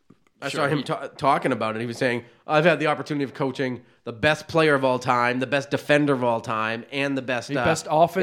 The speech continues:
Speaker 1: and the
Speaker 2: special teamer and defender
Speaker 1: and
Speaker 2: of all
Speaker 1: special
Speaker 2: time.
Speaker 1: teamer in Slater." I love that he said he was the best too. I was, I fucking
Speaker 2: And he,
Speaker 1: love
Speaker 2: then
Speaker 1: it.
Speaker 2: he backed up. He's like, "I hope everyone agrees," and he
Speaker 1: Yeah.
Speaker 2: gets the credit he deserves.
Speaker 1: Slate's a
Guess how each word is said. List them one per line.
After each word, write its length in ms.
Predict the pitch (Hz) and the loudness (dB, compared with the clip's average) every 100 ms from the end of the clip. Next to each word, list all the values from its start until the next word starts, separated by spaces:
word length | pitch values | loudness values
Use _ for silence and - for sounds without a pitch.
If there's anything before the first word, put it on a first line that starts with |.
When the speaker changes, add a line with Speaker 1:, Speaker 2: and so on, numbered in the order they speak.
| 160 | 0
Speaker 1:
and 80 | 147 | -2
the 60 | |
Speaker 2:
special 320 | - 165 151 160 | -2 -4 -4 -8
teamer 240 | 160 151 | -8 -6
and 80 | 135 | -6
defender 260 | 135 151 | -6 -2
Speaker 1:
and 120 | 147 143 | -2 -2
Speaker 2:
of 60 | |
all 40 | 107 | -4
Speaker 1:
special 260 | 120 110 | -4 -6
Speaker 2:
time. 140 | - 123 | -8 -8
Speaker 1:
teamer 140 | 113 | -8
in 80 | 107 | -10
Slater." 440 | - 127 123 90 - - | -8 -6 -6 -6 -10 -8
I 80 | |
love 260 | 135 147 139 | -2 0 0
that 140 | 127 | -4
he 80 | 117 | -8
said 180 | - 120 | -6 -6
he 60 | 113 | -6
was 100 | 95 | -12
the 80 | |
best 380 | 82 92 98 - | -12 -10 -12 -12
too. 160 | 107 90 | -10 -8
I 100 | 92 | -8
was, 140 | - | -10
I 100 | 113 | -16
fucking 360 | 98 117 104 95 | -8 -8 -8 -10
Speaker 2:
And 140 | 156 170 | -6 -4
he, 80 | 202 | -2
Speaker 1:
love 140 | - | 2
Speaker 2:
then 100 | 202 | 2
Speaker 1:
it. 40 | |
Speaker 2:
he 40 | 208 | 4
backed 300 | 180 180 190 | 4 2 0
up. 100 | 151 | -6
He's 140 | 151 | -6
like, 100 | 139 | -2
"I 120 | 147 151 | 0 4
hope 240 | 175 170 | 4 2
everyone 420 | 151 147 147 147 127 | -6 -6 -6 -6 -6
agrees," 520 | 135 120 101 - - | -8 -10 -10 -14 -10
and 80 | 139 | -10
he 40 | |
Speaker 1:
Yeah. 60 | 143 | -8
Speaker 2:
gets 180 | 139 - | -10 -10
the 80 | - | -10
credit 460 | - 139 127 117 | -6 -6 -8 -12
he 60 | 113 | -14
deserves. 520 | 104 123 101 - - - | -10 -6 -6 -8 -18 -20
Speaker 1:
Slate's 400 | - 151 233 | -8 -4 -4
a 80 | 226 | -6